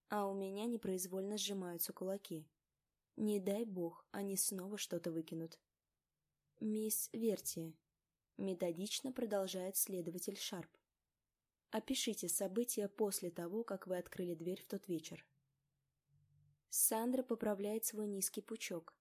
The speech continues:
меняет положение тела, откашливается и продолжает. "Когда я увидела на пороге Михаила Самсонова, своего бывшего парня, то попыталась закрыть дверь и не впустить его в квартиру.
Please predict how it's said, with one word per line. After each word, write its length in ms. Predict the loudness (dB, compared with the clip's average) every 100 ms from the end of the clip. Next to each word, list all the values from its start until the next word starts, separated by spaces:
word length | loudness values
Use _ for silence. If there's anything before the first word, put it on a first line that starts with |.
| _
меняет 500 | -4 -2 -2 -4 -4
положение 560 | -2 0 0 0 0 -2
тела, 460 | -2 -2 -4 -6 -6
откашливается 880 | -4 -4 -2 -4 -4 -4 -4 -2 -2
и 180 | -4 -6
продолжает. 680 | -6 -2 0 0 -2 -6 -8 _ _ _ _ _ _ _ _ _
"Когда 320 | -2 0 4 4
я 200 | 6 4
увидела 360 | 2 2 2
на 160 | 2 0
пороге 480 | 2 2 2 0 0
Михаила 420 | 0 0 0 2
Самсонова, 760 | 0 0 0 0 0 -2 -4 -2
своего 360 | 2 2 2
бывшего 380 | 0 -2 -2 -2
парня, 400 | 2 2 2 -2
то 160 | 0 0
попыталась 640 | 2 0 2 2 0 -2
закрыть 440 | 0 0 0 -4 0
дверь 260 | 2 2 0
и 60 |
не 120 | 0 0
впустить 540 | -4 -6 -4 -4 -4
его 160 | -2 -4
в 80 |
квартиру. 520 | -2 -4 -2 -4 -4